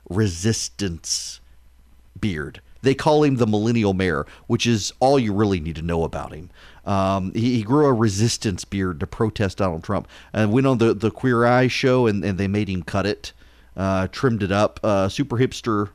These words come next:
mayor, uh, pro-marijuana, probably smokes it. Um, don't know that for sure, but he sure does like to, uh, have Clarkston advance the pro-marijuana agenda. Also, uh, real, real big and, uh, skyrocketing the minimum wage. Um,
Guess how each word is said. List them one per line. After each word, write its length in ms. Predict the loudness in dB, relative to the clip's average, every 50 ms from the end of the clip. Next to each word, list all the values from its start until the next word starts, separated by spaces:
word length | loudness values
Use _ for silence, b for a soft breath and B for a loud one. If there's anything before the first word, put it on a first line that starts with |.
| -8
mayor, 420 | -4 -2 0 0 0 0 0 -2 -4 b b b b b b -2
uh, 320 | 0 0 2 2 2 0
pro-marijuana, 1040 | -2 -4 -6 -2 2 2 2 4 4 4 4 4 4 4 4 4 4 2 2 0 -2 -2
probably 260 | -2 -2 0 -2 -4
smokes 460 | -6 -8 -6 -6 -4 -4 -4 -6 -6
it. 180 | -8 -6 -4 -2
Um, 680 | -2 0 0 0 0 0 0 -2 -2 -4 -4 -6 -8 -6
don't 220 | -4 -2 -2 -2 -2
know 140 | -2 -2 0
that 200 | 0 -2 -2 -4
for 140 | -6 -10
sure, 380 | -8 -4 -4 -2 0 0 -2 -2
but 200 | -2 -2 -2 -2
he 220 | -2 -2 -2 -4
sure 460 | -4 -4 -4 -2 0 0 2 2 2 2
does 280 | 2 2 2 2 0
like 320 | 0 0 0 0 -2 -6 -8
to, 240 | -4 -2 -2 -2 -2 B B B B B B B
uh, 260 | 0 2 4 4 4 4
have 200 | 4 2 2 0
Clarkston 560 | 0 2 2 2 2 0 -2 -4 -2 0 0
advance 380 | 0 0 2 2 2 0 -2
the 80 | -4 -2
pro-marijuana 760 | 0 2 2 2 4 4 4 4 4 4 4 4 4 4 2
agenda. 360 | 2 2 0 0 2 2 4
Also, 680 | 4 4 4 4 2 2 2 4 4 4 4 4 4
uh, 80 | 4 4
real, 560 | 4 4 2 4 4 4 4 4 4 4 4
real 320 | 4 4 4 4 4 4
big 340 | 4 2 2 2 2 2 2
and, 180 | 0 0 0 -2 B B B B B -20 -20 -8 -6
uh, 60 | -4
skyrocketing 880 | -4 -2 0 2 4 4 4 4 4 4 4 2 2 2 0 0 2 0
the 60 | 0
minimum 360 | 2 2 2 2 2 0 0
wage. 500 | 0 0 2 2 0 -2 -2 -4 -8 -6 -2
Um, 580 | 0 2 2 2 2 2 2 2 0 0 -4